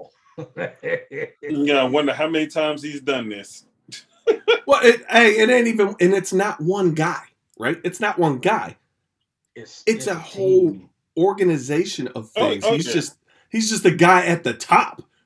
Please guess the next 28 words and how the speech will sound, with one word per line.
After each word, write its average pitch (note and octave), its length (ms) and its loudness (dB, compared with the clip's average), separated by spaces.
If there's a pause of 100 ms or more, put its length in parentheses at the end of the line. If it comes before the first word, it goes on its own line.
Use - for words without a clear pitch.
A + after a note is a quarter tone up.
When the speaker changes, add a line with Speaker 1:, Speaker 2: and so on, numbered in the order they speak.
Speaker 3:
right? F3 300 0
And E3 160 2
so, E3 380 2
Speaker 1:
Yeah. D#3 120 2
Speaker 3:
and, D#3 140 0
and D#3+ 220 2
I D#3+ 200 4
wanna, F3 380 2
I D#3 80 0
wanna F#3 180 2
give E3 120 2
a C#3 80 -4
huge D#3+ 240 -4
shout C3 300 -2
out B2 240 -2
to A#2 420 -6 (480)
a G#2 260 -4
prop C#3 380 -8
maker, F#2 540 -12 (400)
uh, F#2+ 320 -10
that F#2+ 160 -12
I G2 60 -6
use. F#2+ 260 -8
He A#2 180 -4
made B2 320 0
my A2 160 -6
Bloodsport G#2+ 680 -8
helmet, E2 460 -16